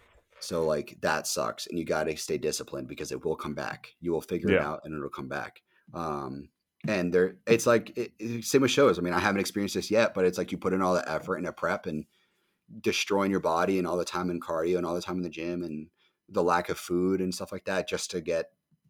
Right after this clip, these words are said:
Speaker 1: fourteenth, you know, it's like, that sucks, you know? So, like, there's, there's a whole mental game involved and not just the physical.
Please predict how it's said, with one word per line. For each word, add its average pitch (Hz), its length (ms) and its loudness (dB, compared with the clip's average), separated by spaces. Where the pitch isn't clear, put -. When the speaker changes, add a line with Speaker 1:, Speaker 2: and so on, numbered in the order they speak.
Speaker 1:
fourteenth, 85 680 -2
you 98 120 -2
know, 82 200 -2
it's - 180 -6
like, 82 220 -2
that 85 220 -2
sucks, - 520 -6
you 90 140 -2
know? 80 160 -2
So, 87 160 -4
like, 78 200 -2
there's, 82 340 0
there's 90 160 0
a 85 40 -4
whole 110 480 6
mental 90 420 0
game 76 280 -4
involved 73 400 -2
and 76 140 -6
not 78 220 -4
just 82 200 -6
the 80 60 -14
physical. 67 520 -10